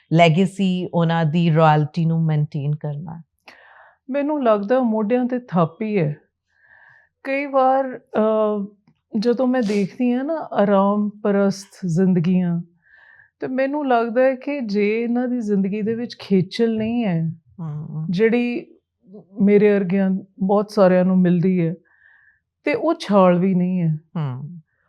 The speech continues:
Speaker 2: ਉਸ ਜ਼ਿੰਦਗੀ ਦੇ ਵਿੱਚ ਉਹ ਰੰਗ ਵੀ ਨਹੀਂ ਹੈ, ਉਹ ਨਜ਼ਾਰਾ ਵੀ ਨਹੀਂ ਹੈ।
Speaker 1: ਹਮ।
Speaker 2: ਸੋ, ਉਹ ਸ਼-, ਸ਼ਖਸ ਦੀ ਧੀ ਬਣ ਕੇ ਪੈਦਾ ਹੋਣਾ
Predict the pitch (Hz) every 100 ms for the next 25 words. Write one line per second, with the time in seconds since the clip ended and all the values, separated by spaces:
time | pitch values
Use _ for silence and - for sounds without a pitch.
0 | _ _ 381 277 311 302 233 233 233 226
1 | 247 240 254 196 190 196 233 240 - _
2 | 240 254 208 185 190 202 226 226 202 185
3 | 180 - 233 247 226 180 185 180 202 214
4 | 202 196 208 180 202 - - 160 156 160
5 | 190 _ - 320 311 269 - 269 277 269
6 | _ _ _ - - - - - 453 -
7 | - - 247 247 - 277 269 269 240 202
8 | 202 226 240 - _ _ 160 185 185 196
9 | 190 220 220 202 185 202 220 202 190 190
10 | 185 196 -